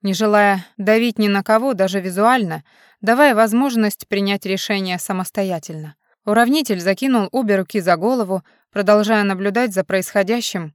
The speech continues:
с нескрываемым любопытством. Спустя несколько минут просигналила какая-то машина, и на лужайку перед навесом въехал фургончик с ярким логотипом ресторана "Изобильная долина".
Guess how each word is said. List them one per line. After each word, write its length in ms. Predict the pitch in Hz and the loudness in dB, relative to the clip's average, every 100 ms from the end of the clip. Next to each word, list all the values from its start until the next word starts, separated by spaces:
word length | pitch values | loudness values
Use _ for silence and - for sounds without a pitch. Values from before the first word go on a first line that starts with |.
| _ | _
с 120 | - | -4
нескрываемым 800 | 220 220 - 214 240 269 208 202 | -2 -2 -2 -2 0 0 0 0
любопытством. 760 | 202 214 240 175 - - 156 147 _ _ _ _ _ | -2 -2 -4 -6 -10 -12 -12 -14 _ _ _ _ _
Спустя 520 | - - 220 - 214 | -20 -4 -4 0 0
несколько 480 | 202 202 - 196 208 | 0 -2 -4 -4 -2
минут 360 | 202 220 269 - | 0 0 -2 -6
просигналила 760 | 202 - 202 208 277 220 185 | -8 -6 -2 0 2 2 0
какая-то 460 | 175 196 202 190 180 | -2 0 2 2 0
машина, 520 | 185 - 269 254 185 | -4 -4 -4 -2 -2
и 40 | 170 | -4
на 120 | 175 | -4
лужайку 500 | 202 220 302 226 214 | -2 0 0 0 -4
перед 260 | 208 202 190 | -2 -2 -2
навесом 580 | 190 190 - 185 170 _ _ _ - | -2 -2 -4 -6 -8 _ _ _ -8
въехал 440 | 214 294 - 214 | -2 0 0 -2
фургончик 600 | - 202 208 202 - 196 | -2 -4 0 -2 -2 -8
с 100 | - | -6
ярким 440 | 220 285 269 202 180 | -2 -2 -2 -4 -4
логотипом 580 | 180 185 - 240 185 | -2 -4 -4 -8 -8
ресторана 640 | 175 175 - 180 240 226 190 _ | -8 -6 0 2 2 0 -4 _
"Изобильная 680 | 190 180 185 185 175 185 196 | -6 -2 -2 -2 -4 -2 -2
долина". 480 | 220 214 165 156 | -2 -2 -4 -8